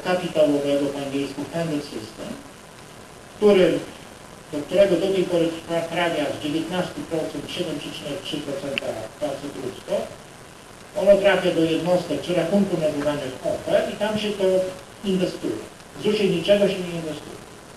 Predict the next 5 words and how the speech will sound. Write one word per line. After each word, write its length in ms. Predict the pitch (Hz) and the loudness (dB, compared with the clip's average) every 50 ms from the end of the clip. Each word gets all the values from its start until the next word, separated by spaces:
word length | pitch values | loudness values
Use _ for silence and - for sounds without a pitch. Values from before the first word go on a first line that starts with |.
| - - | -6 -2
Tam 180 | 196 196 190 | -2 -2 -2
się 80 | 185 190 | -2 -2
inwestuje. 680 | 185 160 147 143 143 - - - - 107 104 - - - - - - - - - - - - - - - - - - - - - - - - - - | -4 -4 -4 -6 -8 -8 -10 -10 -12 -10 -6 -4 -4 -4 -6 -8 -12 -18 -20 -20 -20 -20 -20 -20 -20 -20 -20 -20 -20 -20 -20 -20 -20 -20 -18 -18 -6
I 20 | - | 2
teraz 340 | 208 208 202 196 185 - | 6 8 8 8 8 6